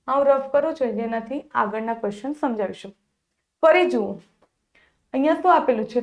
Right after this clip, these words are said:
સાત આપ્યું છે અને એની ઉપર કેટલી ઘાત ધ્યાનમાં? ખાલી બે જ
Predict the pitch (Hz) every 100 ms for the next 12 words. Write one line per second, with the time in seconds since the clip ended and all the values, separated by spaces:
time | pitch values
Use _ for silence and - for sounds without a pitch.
0 | - 247 254 269 269 349 359 247 202 -
1 | _ _ _ _ _ _ _ _ _ -
2 | 254 269 277 262 269 302 311 320 320 320
3 | 311 320 311 233 240 220 - - _ -
4 | 220 240 226 208 226 - 302 339 277 330